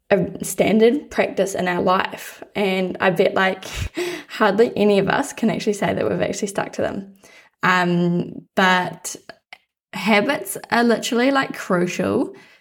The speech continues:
to becoming the person that we want to be. And that is, like, one of my main focuses for this year is actually, like, transi-, transitioning and, like, becoming the person that I want to be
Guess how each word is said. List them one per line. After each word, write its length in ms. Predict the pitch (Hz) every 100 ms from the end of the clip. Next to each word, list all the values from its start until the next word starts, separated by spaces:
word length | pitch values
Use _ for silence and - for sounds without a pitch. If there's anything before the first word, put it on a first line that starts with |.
| _
to 600 | - 233 196 190 185 185 180
becoming 460 | 208 - 175 185
the 80 | 208
person 340 | 202 190 196 175
that 80 |
we 100 | -
want 220 | 175 - -
to 80 |
be. 400 | - - - - _ - - _ -
And 500 | 190 185 185 185 170 -
that 440 | 180 180 175 -
is, 440 | 208 214 226 262 - -
like, 400 | 226 214 208 -
one 220 | 185 180
of 120 | 190 214
my 140 | 214
main 320 | 220 214 233
focuses 560 | 190 175 175 - 170 175
for 160 | -
this 240 | 170 175 175
year 140 | 165
is 180 | 160 160
actually, 300 | 170 - 196
like, 400 | 202 208 - - - - - - _ -
transi-, 600 | - 214 214 185 175 175 _ - -
transitioning 760 | - 226 233 196 196 196 190 -
and, 160 | 185
like, 380 | 185 180 - 196
becoming 720 | 202 196 190 185 190 180 160
the 100 | 208
person 500 | - 208 190 180 180
that 140 | 175 -
I 60 |
want 260 | 175 170 -
to 60 | -
be 380 | - - 196